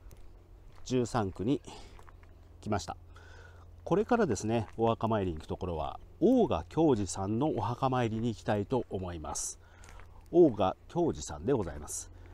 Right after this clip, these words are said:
明治、大正、昭和期の実業家でございまして、和光堂の代表を務めた方でございます。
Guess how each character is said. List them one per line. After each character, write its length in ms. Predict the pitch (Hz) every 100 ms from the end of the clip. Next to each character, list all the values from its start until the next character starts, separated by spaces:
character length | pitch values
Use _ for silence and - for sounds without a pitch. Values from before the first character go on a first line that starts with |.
| - - - -
明 180 | 185 175
治、 120 | 120
大 180 | 120 107
正、 200 | 117 104
昭 240 | - 117
和 100 | 110
期 100 | -
の 220 | 104 101
実 340 | 90 87 139 135
業 240 | 135 131
家 120 | 120
で 80 | 131
ご 140 | 123 104
ざ 80 |
い 40 | 104
ま 120 | 101
し 60 | -
て、 160 | 92
和 180 | 76 92
光 340 | - 156 147
堂 240 | 143 135 131
の 260 | 147 170 87
代 160 | 98 107 -
表 160 | 110
を 60 | 127
務 280 | - 101 90
め 40 |
た 160 | 127 120
方 240 | 104 82
で 140 | 82
ご 120 | 90 78
ざ 100 | 76
い 60 |
ま 100 | -
す。 200 | 90 -